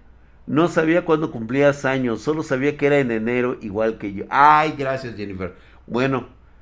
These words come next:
¿en serio no sabían? El año pasado incluso me mandaron felicitaciones.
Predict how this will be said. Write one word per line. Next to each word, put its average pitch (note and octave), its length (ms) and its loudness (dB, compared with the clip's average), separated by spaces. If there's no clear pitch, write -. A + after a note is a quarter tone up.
¿en C#3+ 200 2
serio F#3 420 2
no G3 180 2
sabían? A#2+ 640 0
El D3+ 100 0
año A#2+ 300 -2
pasado A#2+ 640 -2
incluso C#3 320 -8
me E3 120 -6
mandaron G#2+ 320 -8
felicitaciones. F#2+ 1160 -12